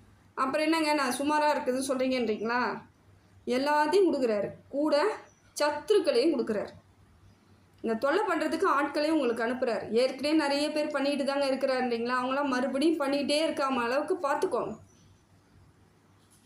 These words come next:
முடிஞ்ச வரைக்கும் அவங்களெல்லாம் அவாய்ட் பண்ணுங்க, இல்லையா யாரையாவது வச்சு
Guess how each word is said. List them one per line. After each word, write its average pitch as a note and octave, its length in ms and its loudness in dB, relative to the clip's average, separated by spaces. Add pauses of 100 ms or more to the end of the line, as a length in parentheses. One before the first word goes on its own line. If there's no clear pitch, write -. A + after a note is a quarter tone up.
(280)
முடிஞ்ச C#4 420 2 (120)
வரைக்கும் C4+ 500 0
அவங்களெல்லாம் B3 460 0
அவாய்ட் C#4 280 -2
பண்ணுங்க, F#3+ 240 -4 (1600)
இல்லையா C4+ 360 0 (160)
யாரையாவது C4+ 400 2
வச்சு - 160 -4